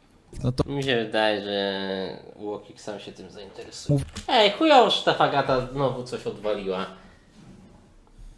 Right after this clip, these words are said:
Speaker 2: <laughs> Dlaczego, kurwa? Ja nie rozumiem, nie? Bo tak,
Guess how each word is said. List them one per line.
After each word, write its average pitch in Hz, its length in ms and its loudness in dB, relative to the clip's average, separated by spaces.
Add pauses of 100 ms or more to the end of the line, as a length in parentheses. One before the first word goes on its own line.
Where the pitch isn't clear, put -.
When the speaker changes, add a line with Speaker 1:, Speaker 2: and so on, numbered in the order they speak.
(2250)
Speaker 2:
<laughs> - 1200 2
Dlaczego, - 540 6
kurwa? - 640 -4 (760)
Ja 220 140 6
nie 285 140 8
rozumiem, 180 480 8
nie? 156 160 6
Bo 202 120 2
tak, 143 240 8